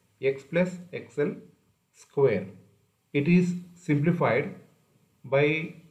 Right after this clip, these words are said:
using the combination of resistances and the reactances. Since the current I is flowing through the load,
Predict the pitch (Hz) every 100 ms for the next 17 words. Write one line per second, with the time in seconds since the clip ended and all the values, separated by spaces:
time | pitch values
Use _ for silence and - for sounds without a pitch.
0 | _ 139 143 170 180 190 139 123 - 135
1 | 143 156 151 - 147 151 190 - - 123
2 | - 143 - 143 139 151 - - 127 139
3 | 185 190 - - 120 123 135 127 - 98
4 | 92 85 - - _ _ _ _ _ _
5 | _ _ _ _ _ _ _ _ _ -
6 | 180 190 180 156 175 175 - 139 156 170
7 | 165 170 - - 147 151 151 143 120 104
8 | 98 - -